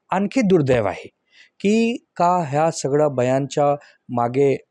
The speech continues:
सरकार स्वतः आहे का? एक विद्यमान आमदार अशी कसा बोलू शकतो एक नेता प्रतिपक्ष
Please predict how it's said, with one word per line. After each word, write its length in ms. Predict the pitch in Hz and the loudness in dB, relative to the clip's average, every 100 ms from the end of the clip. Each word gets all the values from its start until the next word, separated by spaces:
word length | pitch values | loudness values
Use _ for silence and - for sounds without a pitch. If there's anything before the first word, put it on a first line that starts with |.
| - | -16
सरकार 460 | - 110 110 127 | -6 -6 -2 -2
स्वतः 400 | 135 - 101 - | -2 -6 -6 0
आहे 240 | 156 160 165 | 2 4 2
का? 160 | 175 170 _ _ _ _ - | 0 -6 _ _ _ _ -6
एक 160 | 131 120 | -4 -2
विद्यमान 480 | 113 120 127 151 | -2 -2 0 0
आमदार 340 | 131 120 131 139 | 0 0 0 0
अशी 340 | 113 - 160 - _ _ | -2 -2 -4 -4 _ _
कसा 240 | 208 202 277 | -4 0 2
बोलू 260 | 196 185 | 4 2
शकतो 320 | 175 170 - 170 | 2 -2 0 -2
एक 120 | 143 | 0
नेता 200 | 151 143 | -2 0
प्रतिपक्ष 680 | 165 143 151 139 156 - | -2 -2 -4 -2 -2 -4